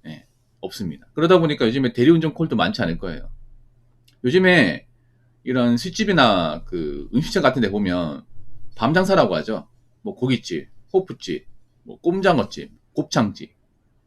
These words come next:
보통 저녁에 열어가지고 새벽까지 하는 그런 가게들, 요즘 열 시만 되면 사람이 없어요.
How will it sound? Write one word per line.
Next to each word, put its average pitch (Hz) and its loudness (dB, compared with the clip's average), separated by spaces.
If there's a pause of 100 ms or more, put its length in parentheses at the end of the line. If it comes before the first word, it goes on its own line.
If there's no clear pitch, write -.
(1800)
보통 160 -2
저녁에 135 4
열어가지고 104 2 (140)
새벽까지 170 2
하는 117 2
그런 90 -4
가게들, 104 -6 (160)
요즘 127 0
열 110 4
시만 208 2
되면 120 2
사람이 151 0
없어요. - -12